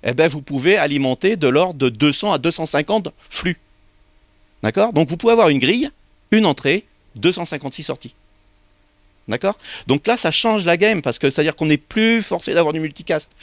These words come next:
On n'est plus forcé d'avoir des contraintes réseau. La seule contrainte réseau qu'on ait, c'est un plus un, c'est deux, cent cinquante plus cent cinquante, c'est trois cents. D'accord ? Et on essaye de pas dépasser les soixante pour cent au niveau du réseau.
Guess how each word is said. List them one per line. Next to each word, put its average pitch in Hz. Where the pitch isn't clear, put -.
On 131
n'est 143
plus 196
forcé 175
d'avoir 147
des 143
contraintes 143
réseau. 143
La -
seule 233
contrainte 196
réseau 170
qu'on 147
ait, 214
c'est 147
un 170
plus -
un, 151
c'est 107
deux, 160
cent -
cinquante 165
plus 143
cent 135
cinquante, 139
c'est 147
trois 117
cents. 101
D'accord ? 175
Et 110
on 131
essaye 180
de 147
pas 151
dépasser 147
les 117
soixante 123
pour -
cent 175
au 117
niveau 120
du 143
réseau. 110